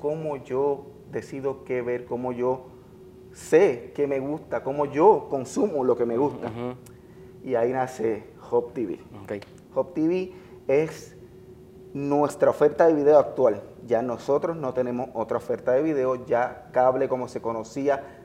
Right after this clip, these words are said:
Speaker 1: dentro de Liberty Puerto Rico, cliente existente lo tiene,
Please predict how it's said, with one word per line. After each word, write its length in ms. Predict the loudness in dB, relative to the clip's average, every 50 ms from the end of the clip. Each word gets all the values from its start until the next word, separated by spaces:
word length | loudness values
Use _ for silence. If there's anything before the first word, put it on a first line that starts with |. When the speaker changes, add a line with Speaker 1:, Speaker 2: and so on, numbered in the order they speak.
| -16
Speaker 1:
dentro 360 | -8 -8 -6 -6 -2 0 2 2
de 80 | 2 2
Liberty 360 | 0 -2 -2 -2 -4 -6 -6
Puerto 300 | -6 -6 -4 -2 -6 -4
Rico, 560 | -2 -4 -4 -4 -2 0 -2 -2 -2 -6 -10
cliente 340 | -8 -6 -4 -4 -4 -4 -6
existente 520 | -8 -8 -8 -12 -8 -6 -8 -4 -2 -2 -2
lo 100 | -2 -2
tiene, 300 | -2 -4 -4 -4 -6